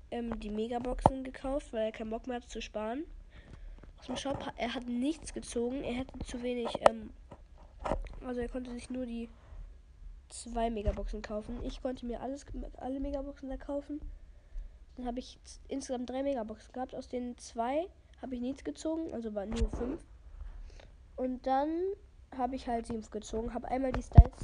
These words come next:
zweite Sniper für Crow gezogen und dann auch noch Amber. Aber das habt ihr ja vielleicht schon gehört. Und ja, dann,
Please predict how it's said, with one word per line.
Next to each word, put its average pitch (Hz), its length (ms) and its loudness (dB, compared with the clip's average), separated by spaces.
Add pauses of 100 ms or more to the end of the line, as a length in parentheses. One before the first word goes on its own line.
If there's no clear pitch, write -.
zweite 311 240 2
Sniper 277 400 0
für 269 140 -10
Crow 247 260 0
gezogen 262 340 0 (400)
und 277 200 2
dann 233 160 4
auch 233 120 -2
noch - 120 -12
Amber. 214 420 0 (1080)
Aber 240 120 0
das 240 160 0
habt - 160 -4
ihr 220 60 0
ja 214 80 2
vielleicht 214 280 -4
schon 196 140 -8
gehört. 196 260 -4 (1400)
Und 277 720 0 (920)
ja, 277 460 2
dann, 240 440 -6